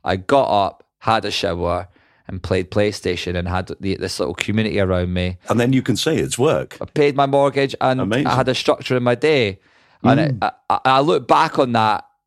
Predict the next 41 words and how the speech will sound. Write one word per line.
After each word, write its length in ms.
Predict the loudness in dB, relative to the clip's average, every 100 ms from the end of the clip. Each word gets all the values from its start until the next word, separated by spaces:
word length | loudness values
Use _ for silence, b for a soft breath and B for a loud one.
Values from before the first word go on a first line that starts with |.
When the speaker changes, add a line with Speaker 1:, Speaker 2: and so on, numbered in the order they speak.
| _
Speaker 1:
really 540 | -2 0 2 2 0 -4
fond-, 420 | 0 2 2 0
like, 140 | -2 -2
really 440 | 0 2 0 0
fondly, 760 | 0 0 0 -4 -4 -2 -4 -6
that, 420 | -12 -4 -2 -2
that 460 | -2 -2 -4 -12 -20 _
time 260 | -4 -2 -2
on 160 | -6 -8
Twitch. 580 | -6 -6 -8 -14 -12 -4
Speaker 2:
And 120 | 0
do 40 | 2
you 120 | 4
have 280 | 2 -2 -6 -2
people 260 | 0 2 0
on 100 | 0
it 120 | -2
that 180 | -4 -2
you 200 | -4 -2
get 200 | -4 -4
to 100 | -2
know, 280 | 0 0 -2
in 120 | -8 -14
fact? 360 | -16 -16 -6 2
Speaker 1:
There's 280 | 2 2
guys, 420 | 2 4 4 0 0
there's 280 | -2 -2
the, 220 | -2 0 2
the 160 | 0 0
mods, 800 | 2 4 4 0 -4 -12 -12 _ -12
so 180 | -6 -2
the, 160 | 0
the, 200 | 0 0
there's 200 | 0 -2
people 320 | -2 -4 0 0
on 100 | 2
there 140 | 0
that 120 | 0
mod 420 | 2 4 4 2 0
your 120 | -2
channel, 680 | 0 2 2 0 -4 -6